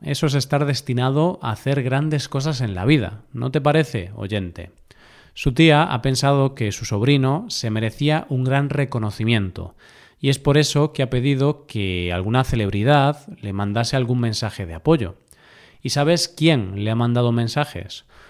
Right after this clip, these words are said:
Pues algunos héroes de la gran pantalla. El mismísimo Capitán América. Bueno, Chris Evans. Le ha dicho: "He leído tu historia y todo lo que te ha pasado. Seguro que esto lo has oído mucho en los últimos días,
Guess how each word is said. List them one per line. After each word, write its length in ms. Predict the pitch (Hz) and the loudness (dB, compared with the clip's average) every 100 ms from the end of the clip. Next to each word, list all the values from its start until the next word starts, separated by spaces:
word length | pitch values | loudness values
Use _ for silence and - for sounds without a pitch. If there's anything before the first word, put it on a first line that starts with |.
| _ - | _ -2
Pues 280 | 135 139 | 0 2
algunos 360 | 139 139 175 - | 2 2 2 2
héroes 320 | 147 151 165 135 | 2 4 2 0
de 100 | 117 | -2
la 80 | |
gran 240 | 107 117 120 | -2 -2 -2
pantalla. 540 | 117 101 90 78 92 - _ _ _ | -2 -2 -4 -6 -10 -18 _ _ _
El 240 | - 165 160 | -2 2 4
mismísimo 800 | 165 139 175 185 156 151 156 - | 2 4 4 4 2 2 0 0
Capitán 600 | 147 127 131 143 156 - | -2 -2 0 0 0 -4
América. 720 | - 110 139 165 - 98 - _ - | -8 -2 0 2 0 -6 -16 _ 0
Bueno, 340 | 131 98 - _ _ - | 0 0 -4 _ _ -6
Chris 300 | 127 123 135 | -2 0 0
Evans. 440 | 135 87 87 - _ _ | 0 -2 -6 -16 _ _
Le 220 | - 135 151 | 0 4 4
ha 60 | |
dicho: 400 | 123 104 - 76 - _ _ _ _ - | 4 -2 -6 -14 -16 _ _ _ _ -2
"He 80 | 165 | 4
leído 280 | 180 165 | 6 6
tu 120 | 143 127 | 4 0
historia 560 | - 165 151 151 170 | 2 4 4 4 2
y 140 | - 123 | -2 -2
todo 240 | 151 156 | 2 4
lo 160 | 151 127 | 2 0
que 100 | 120 | -4
te 80 | 131 | -4
ha 100 | 123 | -2
pasado. 520 | 107 101 85 76 - _ _ _ | -4 -4 -8 -10 -16 _ _ _
Seguro 420 | - 123 139 160 | -4 2 6 6
que 120 | - | 6
esto 260 | 156 - 160 | 0 2 2
lo 200 | 135 135 | 4 2
has 200 | 147 - | 0 0
oído 280 | 131 139 127 | 0 0 0
mucho 480 | 131 147 - 147 - | 0 0 0 -2 -2
en 120 | 120 | -4
los 160 | 120 - | -2 -2
últimos 440 | 131 139 131 104 | -2 0 -2 0
días, 460 | 123 101 - - | -2 -2 -4 -12